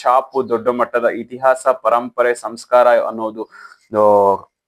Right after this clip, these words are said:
ಬಂದಿರುವಂತ ಒಂದು ಪರಂಪರೆ, ಆ, ತಲೆ ತಲೆಮಾಂತರಗಳಿಂದ ಬಂದಿರುವಂತ ಒಂದು ಪರಂಪರೆನ, ಆಚಾರ, ವಿಚಾರ, ವಿಚಾರಣ, ವಿಚಾರನ ಮತ್ತೆ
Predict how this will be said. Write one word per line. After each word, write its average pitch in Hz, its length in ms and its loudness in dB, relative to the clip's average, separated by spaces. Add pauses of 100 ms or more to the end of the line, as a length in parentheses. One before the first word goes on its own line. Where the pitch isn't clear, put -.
(100)
ಬಂದಿರುವಂತ 139 680 0
ಒಂದು 127 340 2
ಪರಂಪರೆ, 143 960 0
ಆ, - 680 -4
ತಲೆ 123 280 -2
ತಲೆಮಾಂತರಗಳಿಂದ 147 880 0
ಬಂದಿರುವಂತ 127 540 -4
ಒಂದು 127 280 0
ಪರಂಪರೆನ, 131 800 0
ಆಚಾರ, 127 460 2
ವಿಚಾರ, 135 460 0
ವಿಚಾರಣ, 131 560 0 (500)
ವಿಚಾರನ 151 600 2
ಮತ್ತೆ 180 580 -6